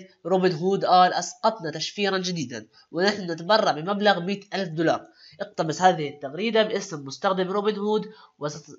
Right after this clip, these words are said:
وستتلقى أو-، أول عشرة آلاف اقتباس عشرة دولار من شيبا، وهون إضافة عملة شيبا على منصة روبن هود. طبعًا أصدقائي، طبعًا وجيتي ب-، وجيتي بيقول: "شيبا إينو أخيرًا في منصة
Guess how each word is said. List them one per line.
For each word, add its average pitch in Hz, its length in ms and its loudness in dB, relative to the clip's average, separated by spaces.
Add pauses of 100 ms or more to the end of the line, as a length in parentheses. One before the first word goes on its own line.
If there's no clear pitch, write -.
(120)
وستتلقى 185 600 2
أو-، 190 260 2
أول 170 420 4 (120)
عشرة 156 560 0
آلاف 185 220 2 (200)
اقتباس 214 680 2 (240)
عشرة 180 300 0
دولار 170 440 6
من 170 100 -6
شيبا، 123 440 -8 (100)
وهون 202 600 0 (100)
إضافة 180 460 2
عملة 165 240 -4
شيبا 170 340 -4
على 156 340 6
منصة 151 560 -4
روبن 139 220 -8
هود. 113 200 -16 (340)
طبعًا 196 200 4
أصدقائي، 202 640 4 (440)
طبعًا 180 220 6
وجيتي 214 380 -2
ب-، 185 280 -2 (140)
وجيتي 226 360 0
بيقول: 214 440 2 (320)
"شيبا 208 640 4 (120)
إينو 190 280 2
أخيرًا 180 760 4 (220)
في 175 380 -2
منصة 156 480 -4